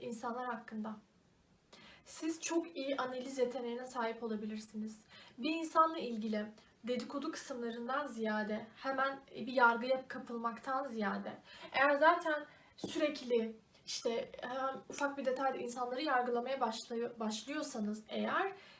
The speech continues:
karakterinizin en güçsüz yönünü kullanıyorsunuz demektir. Tam geliştiremediğinizi gösterir ama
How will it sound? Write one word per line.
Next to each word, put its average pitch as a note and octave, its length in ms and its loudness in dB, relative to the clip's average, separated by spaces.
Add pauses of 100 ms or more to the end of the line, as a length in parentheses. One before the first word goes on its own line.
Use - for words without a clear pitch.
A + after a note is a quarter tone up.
karakterinizin C#4 680 -2
en B3 200 -2
güçsüz C4+ 380 -4
yönünü B3 260 -4
kullanıyorsunuz G#3+ 680 -4
demektir. G#3+ 540 -8 (580)
Tam D4 240 2
geliştiremediğinizi A#3+ 920 0
gösterir G#3+ 520 -6
ama G#3 400 0